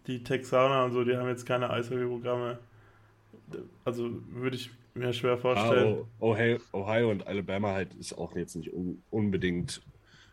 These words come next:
Speaker 2: äh, Ohio vielleicht noch ein bisschen mehr, aber Alabama ist jetzt, glaub ich, auch kein Eishockey-State.
Speaker 1: Nee, Alabama ist auch ziemlich südlich.
Speaker 2: Mhm.
Speaker 1: Alabama,
Speaker 2: Ja.
Speaker 1: Georgia und so sind ziemlich südlich. Die,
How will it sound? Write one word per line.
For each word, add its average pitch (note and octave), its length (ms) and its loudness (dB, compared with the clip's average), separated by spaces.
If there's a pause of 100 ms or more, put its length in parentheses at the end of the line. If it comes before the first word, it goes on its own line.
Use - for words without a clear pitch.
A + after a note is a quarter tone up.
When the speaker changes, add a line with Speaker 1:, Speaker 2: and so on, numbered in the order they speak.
Speaker 2:
äh, D#2 140 -2
Ohio F#2+ 400 4
vielleicht F2+ 220 0
noch F#2 60 0
ein F2 40 0
bisschen F2 180 -2
mehr, F2 100 0
aber F#2 120 0
Alabama F2+ 480 -2
ist F2 100 -4
jetzt, F#2+ 160 -10
glaub F2 140 -2
ich, E2+ 80 -4
auch - 100 -6
kein E2 160 -4
Eishockey-State. E2 680 -6 (240)
Speaker 1:
Nee, C3 180 4
Alabama C3+ 440 10
ist B2+ 100 6
auch B2+ 120 4
ziemlich B2+ 240 -4
südlich. A#2 520 0 (100)
Speaker 2:
Mhm. G#2 80 -6
Speaker 1:
Alabama, B2+ 480 8
Speaker 2:
Ja. - 20 4
Speaker 1:
Georgia B2+ 460 4
und A#2+ 100 -2
so A#2+ 120 -2
sind A#2+ 200 -4
ziemlich A#2+ 220 -8
südlich. B2+ 300 -4
Die, B2 220 4